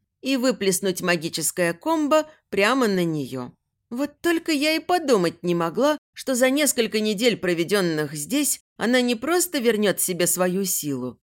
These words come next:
но и станет в разы сильнее. «Не стоит так удивленно смотреть на меня, моя милая девочка. Здесь нет ничего такого. Просто, в отличие от вас,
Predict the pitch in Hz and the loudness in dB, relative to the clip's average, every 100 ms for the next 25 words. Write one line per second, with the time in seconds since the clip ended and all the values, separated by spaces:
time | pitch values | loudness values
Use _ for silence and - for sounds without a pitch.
0 | _ - 311 311 285 - 277 320 320 302 | _ -6 -4 -2 -2 0 -2 -2 -6 -2
1 | 302 233 220 - 247 233 190 143 131 127 | -2 -2 -2 -2 -2 0 0 -2 -4 -8
2 | - _ _ _ _ 240 262 262 226 - | -14 _ _ _ _ 2 4 6 4 2
3 | - 269 370 381 - 240 - 185 180 175 | 2 4 4 2 0 0 0 0 0 2
4 | 294 311 294 294 294 269 160 - 143 143 | 0 2 0 0 -2 0 0 0 -2 0
5 | 143 135 143 151 151 156 214 294 277 185 | 0 0 2 2 2 0 0 2 0 -2
6 | 127 120 - - 113 - _ _ - 208 | -4 -6 -10 -12 -12 -14 _ _ -10 -6
7 | 190 208 - 202 269 339 320 262 240 240 | 0 0 2 -2 -2 -4 -4 0 0 0
8 | - - 131 113 120 - _ _ _ - | -2 -4 -8 -6 -8 -12 _ _ _ -2
9 | 339 - - 220 220 214 185 214 196 254 | -2 0 2 0 0 -6 -2 -2 -2 0
10 | 349 339 | 0 -2